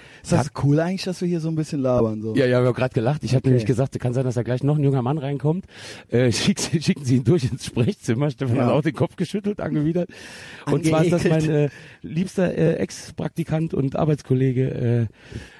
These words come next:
Speaker 2: Jakob. Und genau wie der Christian versuche ich auch mal das, äh, das Schöne mit dem Angenehmen zu verbinden.
Speaker 1: Ja.
Speaker 2: Und, äh, dann guckt man natürlich, wenn man da mal in der Hut ist, sagt man ja auch Hallo
Speaker 1: Es
Speaker 2: und
Speaker 1: ist halt einfach so.
Speaker 2: guckt
Speaker 1: Und
Speaker 2: das mal auf den Kaffee.
Speaker 1: versuche ich natürlich hier. Ich hasse dich übrigens. Du hast mir einen Kaffee gegeben, da ist Zucker drin.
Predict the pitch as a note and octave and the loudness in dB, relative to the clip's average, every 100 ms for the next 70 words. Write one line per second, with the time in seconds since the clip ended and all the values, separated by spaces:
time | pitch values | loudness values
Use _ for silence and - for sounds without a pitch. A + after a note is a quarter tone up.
0 | _ - C3+ - C3+ - A#2+ G#2+ A2 B2 | _ -2 0 2 0 0 0 2 2 4
1 | B2+ A2+ C#3 C3+ A#2+ A#2+ B2 A#2 A2+ A#2 | 2 2 0 2 2 4 2 2 0 0
2 | F2+ F#2 - - G#2+ - - - - A2 | -2 -4 -6 -6 -6 -6 -16 -8 -4 -2
3 | - F3 F3 G2 - A#2 C#3 A#2+ A#2+ A2 | 2 2 2 -2 -2 -2 -2 0 0 0
4 | G#2+ A2 G2+ G#2 B2 C3+ E3 A#2+ G#2 - | 0 0 0 0 0 2 0 -2 -8 -16
5 | - - - A2 A2 A2 A2 A2+ - G#2+ | -18 -4 0 0 0 2 2 2 0 -2
6 | - D3+ A#2 A2+ A2 F#2+ A#2 B2+ A#2 A#2 | 0 -2 0 0 2 2 2 2 2 0
7 | G#2+ G#2 A2 A#2+ - A#2+ G#2 - G#2+ - | 0 0 4 4 2 -2 -4 -4 -4 -2
8 | F#2+ - F#2+ F2+ F#2+ - F#2 D#3+ - D#3+ | -2 0 2 4 4 2 -2 -4 0 -2
9 | C#3 G#2 A2 G#2+ A2+ A#2 A2 G2+ F#2+ - | 0 -4 -6 -2 0 2 0 0 0 0
10 | F2+ F2+ F#2 E2+ D#2 - - G#2+ C3+ B2 | 0 2 4 2 0 -6 -6 -2 -2 0
11 | C3+ A#2 A#2 B2 D3+ B2+ A2+ G#2+ A2+ A#2 | -2 -2 -2 -4 -2 -4 -4 -4 -4 -2
12 | - B2 C#3 C#3+ B2+ A#2+ A2 A2 A2 - | -2 -4 -4 -2 -2 0 0 0 -2 -4
13 | A#2+ A2+ - F#2+ | -2 -2 -2 -6